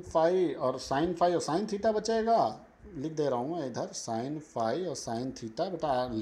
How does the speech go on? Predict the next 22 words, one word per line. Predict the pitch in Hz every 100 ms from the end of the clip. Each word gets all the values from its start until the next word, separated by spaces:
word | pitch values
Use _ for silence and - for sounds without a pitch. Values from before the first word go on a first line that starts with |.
| -
समझ | 139 143
लेना, | 123 -
और | 170 160
upon | - 170 202
में | 202
पूरा | 190 208 -
cos | 214 -
phi | 202 214
आ | 202
जाएगा | 208 214
ना, | 285 147 - - _ _ _ _ -
ठीक | 269 247
इसी | 262
तरह | 269 269 269
उस | - -
साइड | 285 262
भी | 269
तो | 262
cos | 247 240 -
phi | 277 277
आ |
जाएगा, | 277 139 110